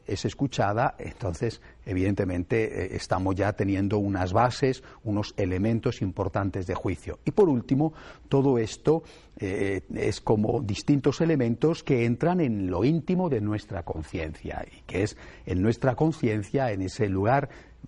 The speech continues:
eh, más sagrado que tenemos en el alma, donde esas voces se aunan para indicarnos cuál es el camino. Un camino Llevo varios programas insistiéndoles en ello porque, eh, como les digo, <laughs> debido quizá a que tengo un,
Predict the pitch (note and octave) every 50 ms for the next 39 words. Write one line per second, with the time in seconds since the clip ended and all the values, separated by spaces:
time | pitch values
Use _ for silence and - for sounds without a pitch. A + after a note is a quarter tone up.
0 | - - - F#2 E2+ F2 - - G2 - G#2 G2 - - - - F2+ F2+ G2 G2+
1 | - - - G#2 F#2+ G2+ A#2+ B2 B2 A#2 G#2+ - F#2+ - - F2 F2+ F2+ F#2 F#2+
2 | - C3+ B2+ B2 G#2+ F#2 F2+ E2+ F2+ G2+ A2 G#2 G2 F2+ F#2+ F#2+ A2 A#2+ B2 -
3 | - - - - - F#2+ - G#2+ F#2+ F2 F#2+ G2 - - A#2 A#2 - - - -
4 | - F#2 F2 F#2+ A2+ B2 A#2+ A#2+ B2+ C3 C#3 D3+ - - G2+ F#2+ G2+ G#2+ G2+ F#2
5 | F2+ - A2 G2+ G2+ G#2+ G#2 - - G#2 F#2 F2 E2+ - - E2 - - C2 -
6 | D2 C#2+ - - - - - - - - - - - - - - A2 - - C3+
7 | B2 A#2+ A2+ A2+ A#2 B2+ C#3+ - - - - - - - - - - - - -
8 | - - - - - - - F2+ F2 - - - F2 E2 E2+ F2+ G2+ G#2 - -
9 | A2 G2 G#2+ G#2 A#2 A#2 - - G#2+ F#2+ - G#2+ - - A#2 A2 A2 G#2 G#2 G#2+
10 | G#2 - - G#2+ G#2+ G#2+ G#2+ A2 A2+ G#2 G#2 F#2+ F#2+ A2 F#2+ - - - - -
11 | - - G2 F#2+ G2 F#2 F#2 G2 G2 - F#2 F#2 F#2 F#2 F2+ G2 A2 A2 A2 A2
12 | A2+ G#2 - - B2 A#2+ A#2 - - C3 B2 A#2+ G2+ A#2 - - A#2+ A#2 A2 -
13 | - - - - - G2+ G2+ G#2+ - A2+ A2 A2 A2 G#2+